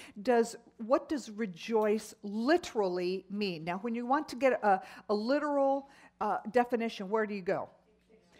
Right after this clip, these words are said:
Yes, Webster's Dictionary. This is what he said, or she said, or whoever said. Whoever wrote it said.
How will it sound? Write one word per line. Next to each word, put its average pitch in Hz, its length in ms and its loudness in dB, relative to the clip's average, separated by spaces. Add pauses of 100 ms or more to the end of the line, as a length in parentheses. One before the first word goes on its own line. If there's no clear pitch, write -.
(140)
Yes, 202 460 4
Webster's 262 520 4
Dictionary. 196 640 -2
This 202 180 -6
is - 140 -14
what 240 120 4
he 220 120 -2
said, 180 380 2 (180)
or 175 60 -8
she 208 220 -8
said, 160 300 -2
or 151 60 -8
whoever 170 460 -4 (160)
said. 143 340 0 (320)
Whoever 247 240 4
wrote 220 260 6
it 151 140 -2
said. 143 340 2